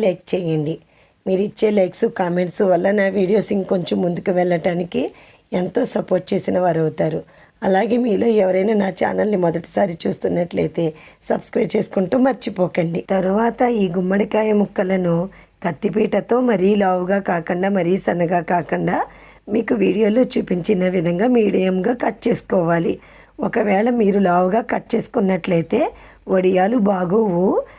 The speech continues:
మరీ సన్నగా కట్ చేసుకున్నట్లయితే మనం వడియాలు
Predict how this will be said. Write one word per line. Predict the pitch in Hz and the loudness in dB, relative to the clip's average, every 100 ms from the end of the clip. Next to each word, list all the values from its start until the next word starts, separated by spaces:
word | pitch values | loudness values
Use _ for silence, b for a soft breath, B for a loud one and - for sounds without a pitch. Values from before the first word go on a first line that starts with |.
| B - 196 | B -2 0
మరీ | 185 262 - | 4 2 2
సన్నగా | 285 196 190 202 202 | 0 0 0 -2 -2
కట్ | 180 220 | -2 -2
చేసుకున్నట్లయితే | 190 - 226 190 185 175 175 - 311 453 B B B 226 | -2 -2 0 0 0 -4 -2 -2 -2 -4 B B B -2
మనం | 208 - 190 | 0 2 2
వడియాలు | 190 226 233 | 2 2 2